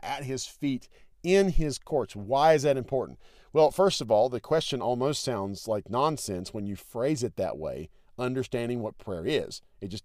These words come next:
doesn't hardly even make sense anymore. But we need to see that and begin to think this through all the way. Okay, so obviously it makes sense that I should be in God's presence, okay?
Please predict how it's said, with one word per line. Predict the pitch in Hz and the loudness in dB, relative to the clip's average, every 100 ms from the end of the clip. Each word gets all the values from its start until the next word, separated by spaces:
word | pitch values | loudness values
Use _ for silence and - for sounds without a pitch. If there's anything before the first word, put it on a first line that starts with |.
| _ - | _ -6
doesn't | 120 120 | -4 -2
hardly | 123 120 | -2 -2
even | 110 101 | -4 -6
make | 95 | -8
sense | - 190 - | -4 -4 -2
anymore. | 98 73 55 - - _ - - - _ - _ | -8 -10 -14 -18 -20 _ -20 -20 -20 _ -20 _
But | 131 180 151 - - | 10 10 10 4 0
we | 165 170 147 - _ | 2 2 -2 -10 _
need | 160 147 170 180 | -4 0 0 0
to | 151 | -2
see | - - - 226 285 | -4 -6 -6 -4 -2
that | 143 104 82 85 - - - _ _ _ _ _ | -2 -4 -4 -8 -12 -18 -20 _ _ _ _ _
and | 139 131 | -4 -4
begin | 135 127 165 | -4 -4 -4
to | 143 | -4
think | - 156 - | -4 -6 -4
this | 135 123 | -6 -8
through | - 143 123 | -8 -2 2
all | 117 | 2
the | 104 | 0
way. | 165 180 | -2 0
Okay, | 113 131 131 - _ - _ | 0 0 0 -4 _ -20 _
so | - - 196 185 180 - _ _ _ _ _ _ _ _ - | -6 6 8 8 2 -10 _ _ _ _ _ _ _ _ 0
obviously | 185 226 208 190 | 2 4 2 2
it | 175 | 2
makes | 156 143 | 0 -2
sense | - 180 156 | -2 -2 -2
that | - 131 | 0 4
I | 131 | 4
should | - 135 | 0 -2
be | 127 | -2
in | 113 | -2
God's | 104 95 - | -2 -2 -4
presence, | - 95 - - - _ 104 | -4 -4 -4 -16 -20 _ -14
okay? | 98 107 | -4 -4